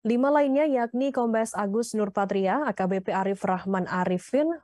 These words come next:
Kompol Baikuni Wibowo, Kompol Cuk Putranto, dan A K P Irfan Widianto. Hal ini terkait keterlibatan anak buahnya dalam obstruction of justice kasus pembunuhan berencana Brigadir Nofriansyah Yosua Huta Barat alias Brigadir J. Henry sempat berbincang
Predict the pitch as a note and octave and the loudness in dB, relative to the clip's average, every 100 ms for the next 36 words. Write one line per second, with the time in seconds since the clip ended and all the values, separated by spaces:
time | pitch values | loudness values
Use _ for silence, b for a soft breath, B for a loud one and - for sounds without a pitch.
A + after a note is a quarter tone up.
0 | _ C4 C4 C4 D4+ D#4+ C4 B3 A#3 A#3 | _ 2 2 4 4 4 4 2 0 0
1 | A3 G#3 F#3+ F3+ F#3+ C#4 C4+ F#3+ F#3 F3+ | 2 2 2 0 0 -2 -2 -2 0 -2
2 | - F#3+ - F3+ G3+ G#3+ G3 F3+ F3 F3 | -2 -4 -4 0 2 2 2 2 0 2
3 | F#3+ F#3 - G3 - A3 G#3+ G#3+ G#3 G3 | 2 2 2 0 2 0 0 0 2 2
4 | F#3 E3+ E3 D#3+ F3 - B B B B | 2 0 0 -4 -4 -10 B B B B
5 | G3+ G3+ A#3+ B3 A#3+ B3 B3+ - A3+ A3 | 2 4 4 4 4 4 2 -2 0 2
6 | A3+ G#3+ G#3+ A3+ G#3 G3 F#3+ G3+ F#3+ G#3 | 2 2 2 2 0 0 2 2 0 -2
7 | G#3 F3+ F3+ F#3+ - G3+ G#3+ - F#3+ F3 | 0 -2 -2 -4 -2 -2 -2 -2 0 -2
8 | - F#3 E3+ A#3 D#4 D#4 - G#3 C#4 C#4 | 0 0 2 2 0 2 0 2 2 0
9 | C#4 C4 B3+ A#3 A3+ A3 G#3+ G#3 F#3+ F#3+ | 2 2 2 0 0 0 0 0 0 0
10 | F#3 F#3+ F#3+ F3+ F#3 F3+ F3+ F#3 F3 F3 | 0 0 0 -2 -2 -2 -2 -6 -2 -2
11 | F3 A3+ A#3 A#3+ G#3+ A3 A3 G#3 F#3+ F3+ | -2 -2 0 0 0 0 -2 -4 -2 -2
12 | E3+ F#3+ F3+ E3+ E3+ F3 E3 F3 b b | -2 -2 0 0 -2 -2 -4 -6 b b
13 | b b - A#3+ C4 D4 D4 C4+ C#4+ B3 | b b 0 4 6 6 6 4 4 4
14 | A#3 A#3+ C4+ | 4 4 2